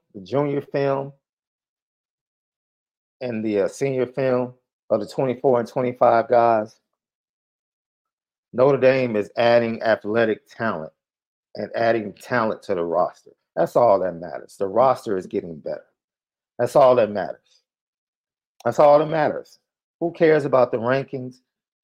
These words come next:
Yes, Deuce Knight is huge. Um, Beasley, if you can flip him from Tennessee, that would be huge.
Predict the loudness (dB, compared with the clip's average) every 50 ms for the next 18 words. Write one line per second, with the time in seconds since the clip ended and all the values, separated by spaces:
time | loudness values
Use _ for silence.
0 | _ _ -4 -2 -2 -2 -2 -4 -10 _ _ -6 -6 -6 -6 -4 -2 0 0 0
1 | -2 -6 -10 -12 -8 -6 -4 -4 -4 -4 -6 -8 -10 -12 -16 -20 _ _ _ _
2 | _ _ _ _ _ _ -16 -14 -14 -16 _ _ _ _ _ _ _ _ _ _
3 | _ _ _ _ -8 -6 -4 -4 -4 -4 -4 -4 -2 -2 0 -2 -2 -6 -10 _
4 | _ _ _ _ _ _ _ _ -16 -16 -14 _ -10 -8 -8 -8 -10 -12 -14 -16
5 | _ _ _ _ _ _ _ _ _ _ _ 0 0 0 2 2 0 -2 -2 -2
6 | -6 -8 -2 0 0 0 0 -2 -4 -4 -4 -2 2 2 4 4 4 4 2 -4
7 | -6 -6 -4 -4 -2 -2 -2 -2 -4 -6 -8 -12 _